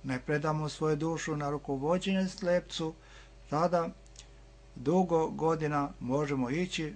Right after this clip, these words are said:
po mračnim lavirintima radi čoveku ugađanja i neprosto počinjavanje čoveku, već pravilno poslušanje koje se vrši iz ljubavi prema Svetom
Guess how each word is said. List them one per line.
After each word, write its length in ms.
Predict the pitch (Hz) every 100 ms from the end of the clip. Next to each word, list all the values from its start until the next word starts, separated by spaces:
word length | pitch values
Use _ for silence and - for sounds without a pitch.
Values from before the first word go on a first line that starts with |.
| 92
po 140 | - 120
mračnim 920 | 110 120 160 185 185 - 165 160 151 - -
lavirintima 1080 | 160 131 120 120 139 180 185 175 160 156 151 - _
radi 460 | - 143 156 156 151 -
čoveku 440 | - 131 127 123
ugađanja 640 | 135 131 127 131 117 113 110 - - -
i 280 | 156 180 185 143
neprosto 720 | 147 170 - 165 156 156 151 - -
počinjavanje 800 | 127 - 117 131 160 160 160 143
čoveku, 600 | - 113 139 165 160 156 - - -
već 240 | 143 139 -
pravilno 560 | 135 180 180 175 170
poslušanje 800 | 143 127 - - 143 165 175 170 165
koje 220 | 151 180
se 240 | 175 160 151
vrši 500 | 147 147 170 170 156
iz 240 | - 131 113
ljubavi 380 | 160 170 151 143
prema 320 | 143 127 117
Svetom 580 | - 135 156 156 156